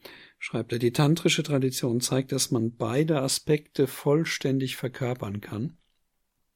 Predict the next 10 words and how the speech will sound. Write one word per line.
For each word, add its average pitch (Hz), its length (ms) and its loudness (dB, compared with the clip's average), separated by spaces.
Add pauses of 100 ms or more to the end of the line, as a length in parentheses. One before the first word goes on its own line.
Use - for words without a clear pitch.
(540)
Gleichmut 135 920 2 (920)
und 113 380 0
das 123 180 2
Gefühl 147 720 4
leidenschaftlicher 123 1080 0
Lebendigkeit - 1400 -6 (360)
zugleich. - 800 -6 (1160)
Das - 500 4 (280)
ist, - 580 2 (140)
äh, 113 400 -2